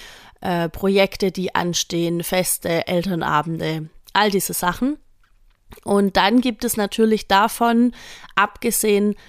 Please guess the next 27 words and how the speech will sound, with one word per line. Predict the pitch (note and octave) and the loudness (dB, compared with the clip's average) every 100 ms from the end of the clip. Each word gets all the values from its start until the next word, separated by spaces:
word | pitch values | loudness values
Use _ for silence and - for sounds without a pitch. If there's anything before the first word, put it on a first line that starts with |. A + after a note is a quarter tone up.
| - | -6
noch | G3+ G#3 - | 0 2 2
Abs-, | - G3 A3 - | 0 0 -6 -8
Absprachen | - F#3+ - - F#3 F#3 G3 | 0 0 0 -2 0 0 -2
am | F#3 F3+ | -6 -4
Tag, | F#3 F3 - - | 0 0 0 -8
die | F#3 - | -10 -4
eben | F3+ F3 F3+ F3 - _ _ _ _ _ _ _ _ | -4 -2 -2 -4 -8 _ _ _ _ _ _ _ _
unvorhergesehen | C4 C4 G#3+ G3 F3 E3+ - E3 E3 | 8 8 6 2 2 0 -4 -6 -4
sind. | E3+ E3+ | -4 -4
Das | F#3+ G#3 | -2 2
heißt, | G3+ - | 2 0
es | - | -2
kann | A#3+ B3 | 0 2
ja | A3+ | 2
auch | - - | 0 2
sein, | G#3+ G3+ G#3+ - - - | 4 4 0 -6 -16 -4
ein | - G3+ | 0 2
Kollege | G3+ G3+ G3 G3 F#3+ | 2 2 4 4 2
wird | F#3+ - | 0 -2
krank | - F3+ F3 E3 - _ _ _ _ - | 2 2 2 -4 -12 _ _ _ _ -12
und | - F#3 F3+ - | -4 -2 -4 0
der | F3+ | 0
muss | F3+ F3+ | 2 0
dann | - F3 | -2 0
nach | E3+ F#3+ | 2 2
Hause | F#3 - E3+ | 2 0 -6
gehen | D#3 D#3+ D#3+ | -6 -6 -6